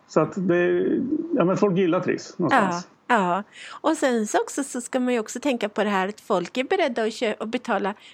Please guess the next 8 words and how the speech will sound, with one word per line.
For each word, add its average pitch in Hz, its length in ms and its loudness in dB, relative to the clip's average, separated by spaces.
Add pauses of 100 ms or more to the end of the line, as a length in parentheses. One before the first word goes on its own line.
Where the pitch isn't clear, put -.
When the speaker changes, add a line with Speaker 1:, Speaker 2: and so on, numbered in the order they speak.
Speaker 2:
vad 254 420 2
som 220 200 -4
helst 233 400 -2
för 226 80 -2
att 208 140 -2
få 240 220 0
någonting 190 480 -4
gratis. - 760 -6